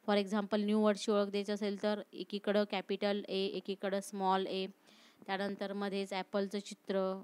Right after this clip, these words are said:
असेल आणि त्याचं स्पेलिंग. अशा पद्धतीनं ॲप्रोप्रिएट हा हे टीचिंग एड असणं गरजेचं आहे. Then at-, ॲथॉन-,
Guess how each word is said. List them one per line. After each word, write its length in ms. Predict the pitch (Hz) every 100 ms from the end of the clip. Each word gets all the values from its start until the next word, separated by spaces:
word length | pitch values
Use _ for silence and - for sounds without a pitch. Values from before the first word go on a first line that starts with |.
| -
असेल 400 | 180 - 185 185
आणि 180 | 180 190
त्याचं 220 | 185 220
स्पेलिंग. 480 | - - 214 180 170 -
अशा 160 | 180
पद्धतीनं 460 | 196 196 196 214 214
ॲप्रोप्रिएट 760 | 190 - 226 247 226 196 - - _ _ -
हा 120 | 214 277 - - - - -
हे 40 | 247
टीचिंग 360 | 233 226 214
एड 140 | 202 202
असणं 320 | 202 208 202
गरजेचं 360 | 196 190 196
आहे. 100 | 269
Then 280 | 262 185 190
at-, 360 | 180 175 - -
ॲथॉन-, 680 | - - 220 233 233 233